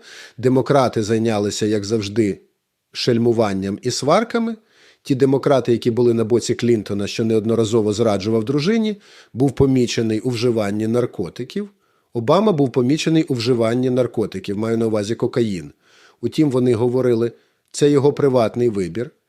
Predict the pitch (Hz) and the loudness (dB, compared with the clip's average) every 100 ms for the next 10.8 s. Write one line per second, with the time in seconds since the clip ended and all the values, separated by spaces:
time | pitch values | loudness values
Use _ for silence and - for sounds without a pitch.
0 | _ - 131 131 151 - 127 123 120 - | _ -4 -2 2 0 0 0 2 0 0
1 | 120 113 104 107 - 117 - 107 87 92 | 2 2 0 -4 -4 -8 -6 -8 -8 -6
2 | 139 190 _ _ _ - 120 135 131 165 | -10 -10 _ _ _ -6 0 2 2 0
3 | 156 - 117 110 127 143 139 233 233 117 | 2 0 2 0 2 0 2 2 2 -2
4 | 120 117 127 113 120 - 113 113 92 110 | -4 -2 0 0 -2 -2 0 0 0 -4
5 | 95 113 - 107 104 104 147 190 226 135 | -6 -6 -4 -4 -2 -2 0 0 2 0
6 | 117 127 107 117 117 113 107 - _ _ | 0 -2 -2 0 0 0 -2 -6 _ _
7 | - 113 147 147 139 131 120 123 117 110 | -10 0 2 4 4 2 0 -2 -2 -2
8 | 104 110 - 110 110 - 107 113 - 113 | -2 -2 0 0 -2 -2 -4 -2 -2 0
9 | 107 107 104 92 110 104 101 110 104 110 | 0 -2 -2 -2 -4 -2 -2 -4 -2 -2
10 | 101 95 107 - 180 226 233 | -2 -4 -6 -2 0 2 2